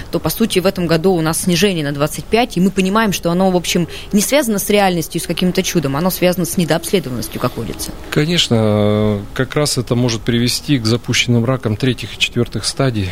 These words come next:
Speaker 2: потому что большинство локализаций раковых протекает, к сожалению, без симптомов. Э,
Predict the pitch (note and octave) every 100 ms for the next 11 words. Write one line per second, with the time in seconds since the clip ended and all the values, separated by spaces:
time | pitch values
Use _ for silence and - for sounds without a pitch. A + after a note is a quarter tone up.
0 | - - - G#2+ - A2+ G#2+ G#2 G2+ G#2+
1 | A#2+ - B2 A2 A2 A2+ A2+ B2+ - G#2+
2 | G2+ F2+ - G#2+ G#2+ - G2+ - - -
3 | G2+ - - G#2+ - A#2 G#2 A#2 G#2+ G#2
4 | A2+ - A2 C#3+ B2+ G2 - - A2 F#2+
5 | G2 G2